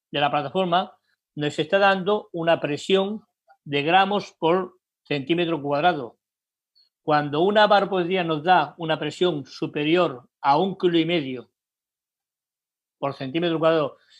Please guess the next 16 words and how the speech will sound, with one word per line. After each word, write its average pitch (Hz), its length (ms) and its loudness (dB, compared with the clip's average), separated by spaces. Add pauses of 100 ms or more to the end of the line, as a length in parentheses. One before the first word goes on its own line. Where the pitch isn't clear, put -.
(160)
y 160 100 -2
presenta 165 840 -2
una 214 280 0
de 190 80 2
las 170 140 4
patologías 156 640 -2
que 160 100 -4
anteriormente 147 560 -6
hemos 127 200 -10
visto, 190 520 -2 (500)
preocupémonos 180 1040 0 (400)
que 139 80 -4
en 135 100 -4
un 196 100 -2
breve 185 260 2
tiempo 170 600 -2